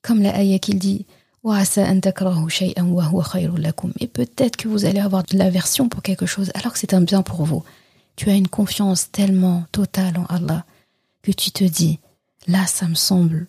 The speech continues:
compliqué quand je le vois, le truc. Ça sent le roussi, comment je le vois,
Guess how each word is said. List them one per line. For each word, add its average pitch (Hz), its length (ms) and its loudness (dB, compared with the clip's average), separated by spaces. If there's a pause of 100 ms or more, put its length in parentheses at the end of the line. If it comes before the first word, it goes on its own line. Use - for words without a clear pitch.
(500)
compliqué 190 760 -2 (140)
quand 196 180 2
je 180 120 0
le 170 120 0
vois, 180 320 0
le 156 140 0
truc. - 500 -10 (360)
Ça - 260 -4
sent 175 340 0 (680)
le 165 160 0
roussi, 190 600 0 (240)
comment 196 280 0
je 180 100 0
le 175 100 2
vois, 170 300 0